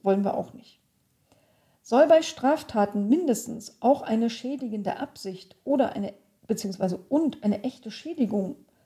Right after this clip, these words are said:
nachgewiesen werden, damit man nicht Whistleblower, JournalistInnen oder I-T-SicherheitsforscherInnen kriminalisiert? Auch da sagt Deutschland ja. Weitere Frage, Ermittlungsbefugnisse der Konvention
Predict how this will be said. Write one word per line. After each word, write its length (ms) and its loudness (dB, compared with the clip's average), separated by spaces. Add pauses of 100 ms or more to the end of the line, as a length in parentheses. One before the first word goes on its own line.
(100)
nachgewiesen 720 -2
werden, 340 -2 (140)
damit 300 2
man 180 2
nicht 220 -6
Whistleblower, 680 0 (320)
JournalistInnen 920 0
oder 320 -4
I-T-SicherheitsforscherInnen 1300 -2
kriminalisiert? 1000 -10 (680)
Auch 180 0
da 300 2
sagt 360 2
Deutschland 540 2
ja. 400 2 (1700)
Weitere 320 4
Frage, 600 2
Ermittlungsbefugnisse 1300 0
der 140 2
Konvention 880 2